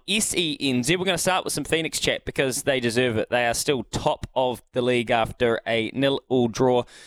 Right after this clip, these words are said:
with Central Coast Mariners. It was probably billed as a little bit of a, a blockbuster and, uh, a couple of tired teams, or the Phoenix in particular, battling some, um, a-, an injury ward that's growing a little bit. And I think a draw is a pretty good result at the end of it.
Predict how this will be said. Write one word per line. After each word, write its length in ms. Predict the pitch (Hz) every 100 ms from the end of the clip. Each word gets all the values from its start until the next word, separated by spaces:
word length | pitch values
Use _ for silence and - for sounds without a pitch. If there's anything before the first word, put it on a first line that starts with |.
| - -
with 160 | 165
Central 400 | - 196 - 185
Coast 340 | - 175 156 151
Mariners. 460 | 156 175 185 175
It 100 | 151
was 140 | 143 123
probably 280 | 180 147
billed 320 | 123 160 175 175
as 120 | 139
a 40 |
little 220 | 143 147
bit 100 | 151
of 120 | 139 135
a, 120 | 123 - - -
a 100 | 123
blockbuster 880 | 135 165 - - 160 170 - 185 180 - - _ -
and, 320 | 131 135 135
uh, 160 | 127 -
a 80 | -
couple 260 | 196 190
of 100 | 147
tired 440 | - 156 156 147 -
teams, 340 | 156 165 139
or 80 | 135
the 80 | 123
Phoenix 340 | 165 170 -
in 100 | 131
particular, 580 | - - 131 - 117 107
battling 540 | - 135 113 131 120
some, 300 | - 120 110
um, 280 | 107 104 101 -
a-, 140 | - -
an 100 | 127
injury 360 | 185 160 160
ward 320 | 143 139 147
that's 240 | 156 147 -
growing 400 | - 143 160 147
a 20 |
little 240 | 139 143
bit. 240 | 147 170 - _ _ _ _ _
And 440 | - 147 156 143 -
I 120 | - 123
think 260 | 127 190
a 60 | 147
draw 260 | 123 160
is 120 | 170 120
a 40 |
pretty 280 | - 185 190
good 180 | 175 160
result 340 | 151 143 -
at 80 | 120
the 140 | 127
end 120 | 127
of 80 | 120
it. 160 | 101